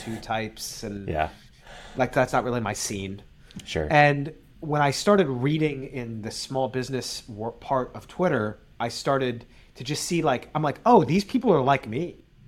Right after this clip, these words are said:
Speaker 1: Like,
Speaker 2: Right.
Speaker 1: they're just, like, a little nuts, but doing
Speaker 2: <laughs>
Speaker 1: weird, crazy shit, talking about plumbing companies and car washes. I'm like, "Ah, these are my people." And so when I first started writing, it was basically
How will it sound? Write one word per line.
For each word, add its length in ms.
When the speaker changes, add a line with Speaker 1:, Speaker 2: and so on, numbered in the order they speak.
Speaker 1:
Like, 160
Speaker 2:
Right. 160
Speaker 1:
they're 100
just, 180
like, 180
a 40
little 300
nuts, 500
but 200
doing 180
Speaker 2:
<laughs> 200
Speaker 1:
weird, 300
crazy 440
shit, 420
talking 260
about 380
plumbing 360
companies 720
and 240
car 240
washes. 460
I'm 120
like, 280
"Ah, 360
these 160
are 40
my 120
people." 420
And 160
so 200
when 160
I 60
first 260
started 260
writing, 380
it 60
was 120
basically 640